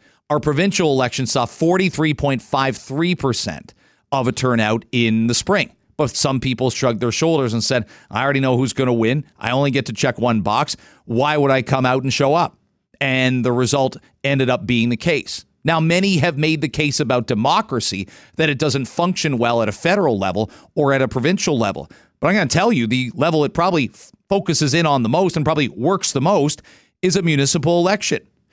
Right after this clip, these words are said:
You'll have more access to your city councilor or your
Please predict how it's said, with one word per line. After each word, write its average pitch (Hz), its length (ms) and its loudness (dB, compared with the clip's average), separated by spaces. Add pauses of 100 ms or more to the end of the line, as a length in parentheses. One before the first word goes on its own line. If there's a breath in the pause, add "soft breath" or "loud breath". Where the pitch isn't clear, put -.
(140 soft breath)
You'll 170 200 2
have 151 180 0
more 160 340 2
access 143 600 -4
to - 120 -6
your 143 360 0
city 175 480 -2
councilor 143 760 -2
or 143 260 0
your 131 300 0